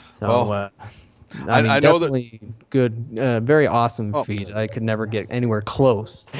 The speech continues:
Speaker 1: <laughs> not even to a hundred and ninety-five thousand.
Speaker 2: I mean, it takes a
Speaker 1: That's a
Speaker 2: long
Speaker 1: million.
Speaker 2: time too, doesn't it? I mean, it probably
Speaker 1: It
Speaker 2: took
Speaker 1: does. It's not as long as some other classic scores, like, say, Asteroids or Star Wars, where I think those took, like, three days or something
Speaker 2: Missile
Speaker 1: crazy like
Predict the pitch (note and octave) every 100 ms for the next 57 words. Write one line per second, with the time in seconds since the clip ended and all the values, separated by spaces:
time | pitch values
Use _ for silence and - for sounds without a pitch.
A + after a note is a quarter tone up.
0 | - B3 A3+ A3 E3 E3+ F#3+ F3 D#3+ D3
1 | C#3 C#3 C3+ B2 B2 A#2 A#2 A#2+ A2+ -
2 | - G#2 G2+ G#2 G2+ G2+ G#2 G#2 F#2+ -
3 | G#2 - D#2+ D#2+ G#2 G#2 B2 G2 - A2
4 | F#2 D#2 F2+ A2 D#2+ D#2 E2 - _ _
5 | _ _ - A#3 F#3 C#3+ C#3 A#2+ A#2 C3
6 | F#3+ A#3 A#3 G#3 F#3+ F3+ E3 F3 D3 B2+
7 | C3+ C3+ C3 C3 - E3+ D3 - B2+ B2
8 | - - - B2 A#2+ A#2 A2+ A2+ A2+ G#2+
9 | - - G#2 G#2 G2+ - G#2 G#2 - A2
10 | G#2+ G#2 G#2 G#2+ - - G2+ G#2 G#2 G#2+
11 | G#2 G#2 G#2 G2+ A2 A2 G#2 - - G#2
12 | - - G#2+ G#2 G2+ G#2 G#2+ A2+ A2+ A2+
13 | A2+ A#2+ A#2 A#2+ A#2 B2 B2 C3 B2+